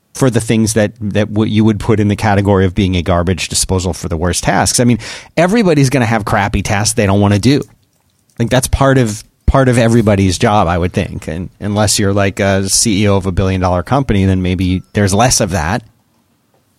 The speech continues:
But in a regular, in a regular person's job, there's a big percentage of stuff that you're supposed to do that you don't really like to do.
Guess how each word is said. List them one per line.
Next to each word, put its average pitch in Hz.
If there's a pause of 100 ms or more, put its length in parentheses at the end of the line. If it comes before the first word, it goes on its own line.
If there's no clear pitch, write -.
(140)
But 139
in 143
a 151
regular, 147
in 147
a 143
regular 151
person's 139
job, 202
there's 143
a 139
big 160
percentage 147
of 104
stuff 104
that 92
you're 107
supposed 107
to 104
do 156
that 117
you 117
don't 117
really 101
like 90
to 90
do. 98